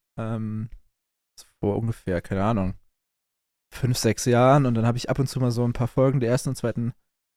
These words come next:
äh, Staffel geguckt und fand die okay. Ich hab's so viel mehr so nebenbei geguckt, anstatt es so richtig fokussiert, äh, mich hinzusetzen.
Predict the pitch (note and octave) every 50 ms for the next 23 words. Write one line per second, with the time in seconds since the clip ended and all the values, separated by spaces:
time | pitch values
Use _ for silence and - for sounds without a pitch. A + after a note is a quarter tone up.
0 | _ _ _ - B2+ A2+ A#2 - - - - D3+ E3 - - G3 G3 G3+ G#3+ -
1 | - - - D#3 - - - F#3 G#3 - - - - - - - - C#3 C3 -
2 | - C3 C#3 C#3+ - A#2+ A#2+ A#2 A#2 A#2+ - _ _ _ _ _ _ _ _ _
3 | - - - - C3+ C#3+ D#3 D#3+ - C3 - - - B2+ A#2+ _ _ - C#3 C3+
4 | C3+ B2+ A#2+ A#2 A2+ A#2+ A#2 - A2+ G2+ A#2 C3+ C3 C3 - - - - - A#2+
5 | A#2 A#2+ - - - - A#2 B2 A#2 - - A2 A#2 A2+ - - A2+ - - _
6 | - B2+ - - - - - C3 C3+ _ - _ _ _ _ _ _ _ _ _
7 | _ _ _ _ _ - - B2 B2 - - D3 D3 - D3 C3 C#3+ C#3+ - -
8 | - D3 C#3 C3